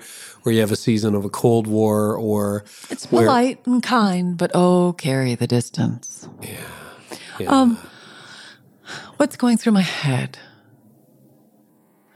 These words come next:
Speaker 2: I think what's going through my head is, if really human beings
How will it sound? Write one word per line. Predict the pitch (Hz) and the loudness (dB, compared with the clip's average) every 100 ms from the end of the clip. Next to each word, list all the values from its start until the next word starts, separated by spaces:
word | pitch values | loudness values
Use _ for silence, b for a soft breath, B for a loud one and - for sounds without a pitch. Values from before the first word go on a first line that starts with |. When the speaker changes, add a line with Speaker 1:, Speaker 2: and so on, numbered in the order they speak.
| B B B | B B B
Speaker 2:
I | |
think | - 403 | -2 0
what's | 370 | 0
going | - 175 | 2 2
through | 170 | 4
my | 175 | 4
head | 165 160 185 | 4 2 2
is, | 190 - - B B B B _ _ _ - B B B B B B _ _ _ - B B B B B B _ _ _ _ | 0 -6 -20 B B B B _ _ _ -20 B B B B B B _ _ _ -20 B B B B B B _ _ _ _
if | - 185 214 226 - - 190 | -18 0 4 4 4 -4 0
really | 175 185 175 165 190 | 4 6 6 4 2
human | 220 - 202 185 185 | 0 -2 2 4 4
beings | 165 151 156 156 151 - | 2 2 2 0 -2 -12